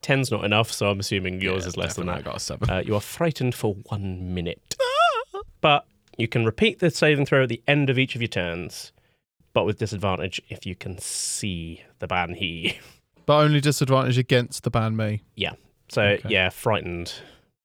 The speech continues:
Speaker 1: Do you wanna
Speaker 3: Yep, so
Speaker 1: remind everyone?
Speaker 3: a frightened creature has disadvantage on ability checks and attack rolls.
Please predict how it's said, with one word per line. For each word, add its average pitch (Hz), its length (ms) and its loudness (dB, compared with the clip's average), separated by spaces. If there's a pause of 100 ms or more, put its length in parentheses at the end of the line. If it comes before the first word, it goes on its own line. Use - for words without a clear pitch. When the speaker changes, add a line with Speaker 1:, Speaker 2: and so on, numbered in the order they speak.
(420)
Speaker 1:
Do 98 100 -8
you 92 60 -4
wanna 95 160 -6 (320)
Speaker 3:
Yep, 139 240 4
so 127 140 4
Speaker 1:
remind 117 180 6
everyone? 127 260 -4
Speaker 3:
a - 60 -10
frightened 180 340 2
creature 170 260 2
has 151 180 4
disadvantage 139 580 0
on 131 100 2
ability 135 300 0
checks - 260 -2
and 123 100 -2
attack 131 280 0
rolls. 120 420 2